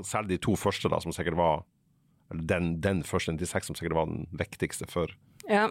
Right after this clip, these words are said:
Speaker 1: unge, unge Ida. Du
Speaker 2: Ja, I'll tell you what I want, what I really
Speaker 1: Ja,
Speaker 2: want.
Speaker 1: ikke sant?
Speaker 2: Ja, ja.
Speaker 1: Ja. Det som var den største hiten deres. Um,
Speaker 2: Mm.
Speaker 1: ikke sant? Her er Spice Girls, det skjønner alle, det var jo et kjempedigert fenomen,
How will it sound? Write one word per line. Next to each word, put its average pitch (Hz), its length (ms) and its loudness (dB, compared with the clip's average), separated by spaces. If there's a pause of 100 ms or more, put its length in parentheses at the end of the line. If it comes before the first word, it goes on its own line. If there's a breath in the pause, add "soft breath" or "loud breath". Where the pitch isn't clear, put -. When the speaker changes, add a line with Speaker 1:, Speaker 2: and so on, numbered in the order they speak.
(100)
Speaker 1:
unge, 92 180 6
unge 82 240 4
Ida. 90 180 6
Du 254 80 8
Speaker 2:
Ja, 370 120 8
I'll 392 420 8
tell 427 200 4
you 339 140 4
what 320 140 4
I 311 80 4
want, 294 340 2
what 285 220 2
I 269 100 0
really 254 400 0
Speaker 1:
Ja, 117 120 4
Speaker 2:
want. - 160 -6
Speaker 1:
ikke 233 180 2
sant? - 140 4
Speaker 2:
Ja, 196 180 4
ja. - 100 -2
Speaker 1:
Ja. 95 100 0 (520 loud breath)
Det 85 120 0
som 95 100 0
var 82 100 4
den - 80 -4
største 90 240 2
hiten 85 220 2
deres. 80 340 0 (140)
Um, 220 260 4
Speaker 2:
Mm. 165 220 6 (460)
Speaker 1:
ikke 113 80 0
sant? 107 140 2
Her 117 140 2
er 104 100 4
Spice 135 320 0
Girls, 147 200 4
det 147 100 4
skjønner 110 240 4
alle, 120 180 4
det 98 80 6
var 98 120 6
jo 90 100 2
et - 680 -12
kjempedigert 107 560 4
fenomen, 101 680 4